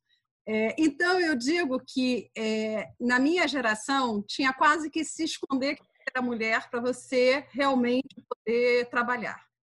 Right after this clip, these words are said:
Então, eu nunca defendi cota, é, seja porque, é, eu tinha que trabalhar e fazer muito mais, né? E, e tem uma questão, é, também que eu sempre pensava o seguinte:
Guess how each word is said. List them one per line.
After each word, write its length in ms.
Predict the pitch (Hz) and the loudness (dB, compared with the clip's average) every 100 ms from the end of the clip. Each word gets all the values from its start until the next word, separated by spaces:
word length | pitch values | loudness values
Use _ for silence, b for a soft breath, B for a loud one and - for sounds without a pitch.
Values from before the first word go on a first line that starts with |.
| _ _ _ | _ _ _
Então, 480 | 233 208 277 294 302 | -4 0 2 2 2
eu 160 | 285 | 0
nunca 640 | 285 277 277 302 339 - 302 | 4 8 8 8 6 2 0
defendi 440 | 262 262 247 233 | -2 0 -2 -2
cota, 640 | 240 233 226 233 277 294 302 | -2 2 2 2 -6 -8 -8
é, 160 | 220 208 | -4 -4
seja 480 | - 262 269 269 | 2 4 4 2
porque, 840 | - 247 - - 247 240 220 208 185 - _ _ _ | -4 -6 -8 -4 0 2 2 0 -4 -10 _ _ _
é, 380 | 208 196 190 185 | -4 0 0 2
eu 60 | 240 | 2
tinha 200 | 320 320 | 2 -2
que 120 | 330 | -4
trabalhar 680 | 269 247 226 220 240 320 320 | 0 2 4 6 6 4 2
e 300 | 277 269 220 | -2 -4 -4
fazer 260 | 277 247 277 | -2 2 6
muito 280 | 339 370 | 4 4
mais, 460 | 285 214 180 180 - | 4 4 2 -6 -10
né? 240 | 190 202 214 _ _ _ _ _ | -6 -4 -4 _ _ _ _ _
E, 800 | 254 254 254 254 247 247 240 269 | -2 0 2 2 2 0 -2 -2
e 40 | - | -4
tem 260 | 285 339 | 0 2
uma 180 | 320 285 | 2 0
questão, 680 | 285 269 - 254 240 233 226 | 0 -6 -4 -2 0 -2 -2
é, 100 | 220 | -4
também 600 | 220 254 214 233 311 339 | 0 2 4 4 4 0
que 100 | 294 | -2
eu 60 | 269 | -6
sempre 360 | - 339 359 | -2 -4 -2
pensava 420 | 381 294 294 294 311 | -2 -2 -2 -4 -4
o 40 | |
seguinte: 680 | - 240 247 220 202 185 | -8 -6 -2 -2 -2 -6